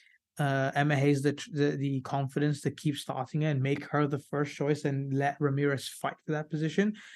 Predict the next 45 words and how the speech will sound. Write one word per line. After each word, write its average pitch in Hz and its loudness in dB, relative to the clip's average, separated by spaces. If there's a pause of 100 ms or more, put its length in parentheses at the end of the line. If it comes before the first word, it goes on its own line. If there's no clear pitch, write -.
(280)
And 165 6
at 165 6
the 170 10
end 185 8
of 196 2
the 175 2
day, 170 4
I 143 2
think 160 4
it 147 -6
can 147 0
only 156 2
be 147 4
a 135 4
good 147 2
thing, - -6
right? 147 -2
Both 135 2
are 165 4
gonna 147 2
learn 135 0
off 135 -6
each - -8
other, 135 -4 (480)
and 147 4
both 147 2
will 160 4
push 156 0
each 151 0
o-, 156 -2
push 165 2
each 151 0
other 143 0 (140)
to, 143 0 (300)
to 151 -4
go 143 4
into, 143 2 (420)
go 147 6
into 147 2
the 160 0
game. 165 6 (220)
And 175 4
like 220 2
you 208 4
said, 165 0